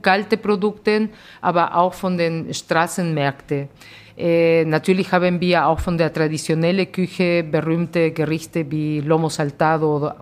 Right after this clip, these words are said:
Ají de Gallina, was in Peru jeden Tag ist. Ähm, man bekommt auch auf den Tisch, äh, eine, ähm, eine Erinnerung.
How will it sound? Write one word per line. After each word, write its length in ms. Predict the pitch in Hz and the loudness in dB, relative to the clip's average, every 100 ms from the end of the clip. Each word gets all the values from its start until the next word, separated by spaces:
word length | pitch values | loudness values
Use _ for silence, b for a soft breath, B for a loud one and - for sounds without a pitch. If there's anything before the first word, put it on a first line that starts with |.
| - - | -14 -12
Ají 280 | 135 170 | -6 0
de 100 | 160 | 0
Gallina, 560 | 151 143 147 165 165 143 | 0 -2 0 0 0 0
was 260 | 147 147 B B B B - | -2 -4 B B B B -2
in 180 | 165 | 0
Peru 220 | 160 165 170 | 2 2 2
jeden 480 | 151 185 180 156 | 2 0 0 0
Tag 220 | 143 139 - | -2 -4 -6
ist. 320 | 127 127 - b b b b b b b _ | -8 -8 -16 b b b b b b b _
Ähm, 560 | - 170 165 156 160 - - | -2 2 2 0 -6 -10 0
man 220 | 185 180 | 2 4
bekommt 460 | 175 180 202 254 - | 2 4 4 4 4
auch 220 | 196 - | 2 2
auf 160 | 202 | 0
den 260 | - 180 175 | 0 -2 0
Tisch, 400 | 220 254 254 - | 0 0 -2 -10
äh, 640 | - 185 180 180 175 175 - | -4 0 2 2 2 0 -2
eine, 800 | - 165 170 165 160 160 160 160 160 b b b b - | -2 -2 0 0 0 0 -2 -6 -10 b b b b -8
ähm, 840 | 175 165 160 156 156 156 151 151 - | 0 2 2 2 -2 -4 -6 -8 -2
eine 220 | 185 180 | 2 4
Erinnerung. 680 | 175 202 208 151 143 135 | 4 4 4 4 2 0